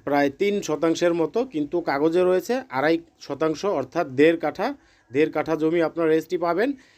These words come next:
এই বাড়িটির মধ্যে রয়েছে পাঁচটি রুম, বারান্দা সহকারে রয়েছে একটি বৈধ গ্যাসের রাইজার ও একটি ডাবল বার্নারের বৈধ চুলা। এবং বর্তমান এই বাড়ি থেকে রানিং ভাড়া পাওয়া যাচ্ছে প্রায় আঠারো হাজার টাকা, অর্থাৎ সাড়ে তিন হাজার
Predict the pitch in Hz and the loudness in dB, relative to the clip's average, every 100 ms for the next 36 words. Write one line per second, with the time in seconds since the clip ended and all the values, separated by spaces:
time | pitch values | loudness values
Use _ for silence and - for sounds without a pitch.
0 | _ 165 170 147 151 175 185 180 190 185 | _ -2 2 2 2 0 -2 -2 0 0
1 | 185 240 277 - - 156 165 - 202 160 | 0 -2 -4 -8 -8 -4 -4 -2 2 2
2 | 180 269 139 135 147 165 175 - 156 165 | 2 0 -2 0 2 2 0 0 -2 -2
3 | 180 285 143 139 143 156 139 151 131 143 | -2 -4 -2 -2 0 0 -2 -4 0 2
4 | 151 226 240 135 127 147 139 131 _ _ | 2 0 0 -2 0 0 0 -4 _ _
5 | _ - 117 127 143 165 220 143 143 135 | _ -10 -2 0 2 4 2 0 -2 -2
6 | 147 143 131 156 156 160 165 190 151 147 | -4 -4 0 0 0 0 0 0 2 2
7 | 151 165 170 190 285 - _ _ - 131 | 2 0 0 0 0 -4 _ _ -8 -2
8 | 143 143 131 139 - 156 175 - 160 151 | -2 -2 -2 -2 -2 0 0 2 0 2
9 | 151 165 180 185 143 147 175 208 - _ | 0 0 -2 0 0 2 0 -2 -10 _
10 | _ 110 110 139 165 170 175 175 170 226 | _ -8 0 2 2 2 2 0 -2 -4
11 | - - - 147 147 - 151 190 190 160 | -4 -6 -4 0 0 0 -2 0 0 0
12 | 156 180 - 165 208 277 135 139 - - | 0 -2 -2 -4 -4 -4 -8 -10 -8 -10
13 | - 147 165 175 160 165 | -4 -2 2 2 2 0